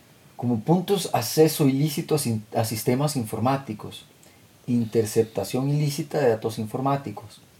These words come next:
interferencia en el funcionamiento de un sistema informático,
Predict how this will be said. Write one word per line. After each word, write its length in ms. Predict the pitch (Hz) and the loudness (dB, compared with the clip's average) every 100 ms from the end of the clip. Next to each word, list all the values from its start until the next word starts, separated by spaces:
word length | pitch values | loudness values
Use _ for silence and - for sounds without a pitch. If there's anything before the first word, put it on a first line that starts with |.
| - | -4
interferencia 880 | 117 107 110 101 - 98 120 143 147 | -2 0 0 -2 -4 -2 -2 -2 -4
en 80 | 139 | -4
el 60 | |
funcionamiento 800 | - 107 - 92 95 117 127 131 | -4 -8 -6 -10 -4 -4 -4 -6
de 80 | 117 | -4
un 60 | 110 | -4
sistema 380 | 110 - 110 110 | -8 -4 -2 -2
informático, 760 | 110 147 151 151 165 160 175 | -2 0 0 0 -2 -4 -6